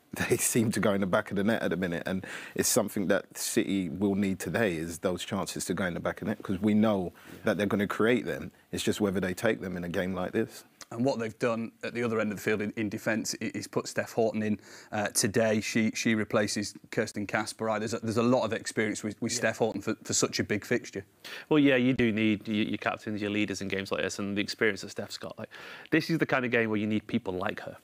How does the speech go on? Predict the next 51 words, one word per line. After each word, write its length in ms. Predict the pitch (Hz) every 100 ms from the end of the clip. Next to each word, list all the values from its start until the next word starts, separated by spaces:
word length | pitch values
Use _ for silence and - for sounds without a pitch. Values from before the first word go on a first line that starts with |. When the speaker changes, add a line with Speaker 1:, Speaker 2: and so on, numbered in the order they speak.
| -
Speaker 3:
I 80 | 117
mean, 160 | 120 113
it's 160 | 110
as 100 | 123
big 220 | 113 131
as 100 | 123
it 60 | 117
gets 340 | 117 123 -
in 80 | 117
the 80 | 107
season 460 | - 113 104 101 101
against 260 | 110 110
Chelsea, 400 | - 113 104 104
you 100 | 101
know, 160 | 98 98 - - - -
reigning 300 | 120 120 113
champions, 680 | 113 110 104 110 104 107 - -
immense, 600 | 113 120 117 113 - - -
immense 500 | 131 127 131 131 -
quality 460 | - 107 101 110
and 80 | 101
immense 320 | 104 110 110
experience 480 | 113 - 110 104 98
over 240 | 101 104 101 - - - -
on 80 | 113
the 60 | 110
other 100 | 107
side 160 | 117
of 80 | 107
the 60 | 110
pitch. 240 | 123 120
So 200 | - 123
you 160 | 120 127
need 220 | 131 123
people 200 | 120 117
like 180 | 117 113
Steph 200 | - -
Horton, 300 | 123 117 110
and, 280 | 110 113 -
and 220 | 117 110
she's 180 | 131 110
been 220 | 120 120
there, 280 | 110 113 104
she's 180 | 104
done 180 | - 110
it, 180 | 113 104
she's 220 | - 98
won 160 | 107 107
so 180 | - 107
much, 280 | 113 117
and, 160 | 113